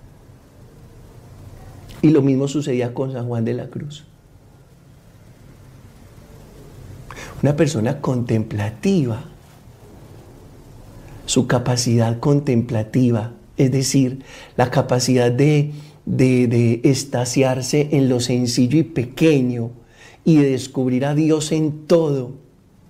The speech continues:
Esa capacidad contemplativa es el resultado del don de la piedad, y el don de la piedad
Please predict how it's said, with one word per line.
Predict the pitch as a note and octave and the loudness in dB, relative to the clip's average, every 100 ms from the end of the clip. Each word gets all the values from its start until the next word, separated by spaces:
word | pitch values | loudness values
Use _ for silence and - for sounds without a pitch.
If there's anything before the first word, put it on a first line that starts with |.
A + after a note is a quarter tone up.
| - - - - - - - - - - - - - - - | -20 -20 -20 -20 -20 -20 -20 -20 -20 -20 -20 -20 -20 -12 0
Esa | A#2 A#2 C3+ C#3 | 0 2 -2 -4
capacidad | - B2 B2 B2 A2+ A2 | -4 -2 -2 0 0 2
contemplativa | C3 C#3+ C3+ A#2+ A#2 A2+ B2 A#2 A#2 B2 D3+ E3 F3+ - - - - - - - - - - - - - - - - - | 0 2 0 0 0 -2 0 2 2 0 -2 -6 -8 -10 -20 -20 -20 -20 -20 -20 -20 -20 -20 -20 -20 -20 -20 -20 -10 0
es | B2+ B2 | 2 4
el | C#3+ | 2
resultado | C#3+ D3+ D3+ D3+ E3 D3+ - A#2 A2+ C#3 D3 - - - - - - - - - | 2 0 0 2 2 0 -2 -2 -2 -4 -8 -12 -20 -20 -20 -20 -20 -20 -6 0
del | B2+ B2 | 2 2
don | A2 A2+ A2 | 2 0 0
de | |
la | B2+ C3+ C#3 | 0 -2 0
piedad, | F3 D3+ B2 A#2+ - - - - - - - - - - | 0 2 -2 -6 -10 -18 -20 -20 -20 -20 -20 -20 -20 0
y | C#3 | 2
el | B2 G#2+ | 4 2
don | G#2+ | 0
de | G#2 | 0
la | B2+ D3 D3 | -2 -2 0
piedad | D#3+ A#2+ A2+ C3+ | 0 0 -2 -6